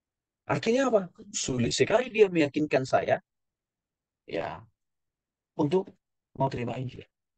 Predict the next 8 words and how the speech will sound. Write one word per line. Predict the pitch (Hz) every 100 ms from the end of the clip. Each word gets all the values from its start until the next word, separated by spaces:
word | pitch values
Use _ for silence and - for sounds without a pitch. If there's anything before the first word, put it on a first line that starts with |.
| _ -
Sulit | 403 381 -
sekali, | 208 135
satu | - 254 262 302
jam | 311
lebih. | 277 311 208 - _ _ _ _ _ _ _ _ _ _ _ _ _ _ _ _ - _ _ _ - - _ _ _ _ _ _ _ _ _ _ _ _ _ _ _ 131
Tapi | 139
saya | 147 135
tahu, | 127 120